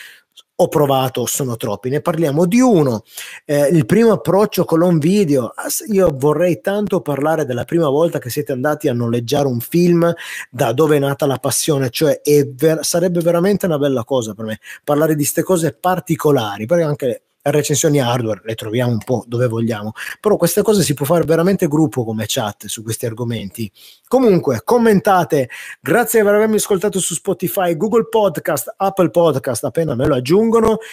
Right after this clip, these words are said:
e anche qui su YouTube. Cercherò di migliorare il live, musica di sottofondi, titoli,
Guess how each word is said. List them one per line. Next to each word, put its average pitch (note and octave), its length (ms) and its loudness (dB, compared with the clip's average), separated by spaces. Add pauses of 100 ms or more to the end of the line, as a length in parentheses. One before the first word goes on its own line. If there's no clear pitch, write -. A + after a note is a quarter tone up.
(160)
e E3+ 100 0
anche F#3 340 2
qui F3+ 240 0
su E3+ 180 0
YouTube. C#3+ 640 0
Cercherò E3+ 460 0
di C#3+ 100 -4
migliorare C#3+ 540 2
il B2 320 -2
live, F3 580 2
musica D#3+ 360 0
di C#3 80 0
sottofondi, D3+ 720 -2
titoli, E3 640 0